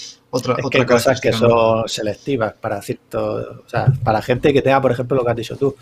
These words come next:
Speaker 2: lo del Life Overlay, que es para hacer realidad mixta, que real-, la realidad mixta es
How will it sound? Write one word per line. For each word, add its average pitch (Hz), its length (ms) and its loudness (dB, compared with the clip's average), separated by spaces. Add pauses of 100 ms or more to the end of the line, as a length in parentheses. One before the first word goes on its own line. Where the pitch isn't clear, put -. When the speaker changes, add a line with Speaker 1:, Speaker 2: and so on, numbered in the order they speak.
(440)
Speaker 2:
lo 117 180 0
del 113 220 2
Life 131 240 2
Overlay, 135 520 4 (120)
que - 80 -12
es - 60 -10
para 117 200 0
hacer 113 720 -2
realidad 117 340 0
mixta, 135 380 -6
que 123 100 -2
real-, 110 240 -2
la 113 120 -2
realidad 117 260 -2
mixta 127 320 -4
es 127 40 -2